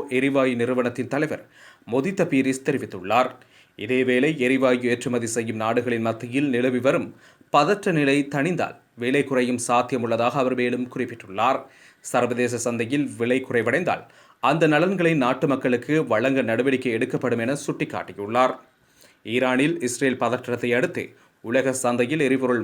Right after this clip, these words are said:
மற்றும் தங்கத்தின் விலைகள் அதிகரித்துள்ளதாக தெரிவிக்கப்பட்டுள்ளமை குறிப்பிடத்தக்கது. தேசிய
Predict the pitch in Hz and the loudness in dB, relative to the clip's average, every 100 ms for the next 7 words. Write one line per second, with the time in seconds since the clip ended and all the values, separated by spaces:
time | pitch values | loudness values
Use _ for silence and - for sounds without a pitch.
0 | 98 113 - 165 160 127 135 131 120 117 | -2 -4 -2 -4 -2 -2 -2 -4 -4 -2
1 | 117 147 110 127 135 120 120 117 120 127 | 0 0 0 0 -4 -4 -2 0 0 0
2 | 127 117 120 120 113 110 110 113 143 151 | -4 -6 -6 -6 -8 -8 -6 -4 -4 -6
3 | - 143 139 104 95 98 107 113 123 120 | -6 -6 -4 -10 -12 -14 -10 -6 -8 -10
4 | _ _ _ _ _ _ _ _ _ _ | _ _ _ _ _ _ _ _ _ _
5 | _ _ _ _ _ _ _ _ _ _ | _ _ _ _ _ _ _ _ _ _
6 | _ _ - _ - 160 233 240 | _ _ -20 _ 0 4 4 4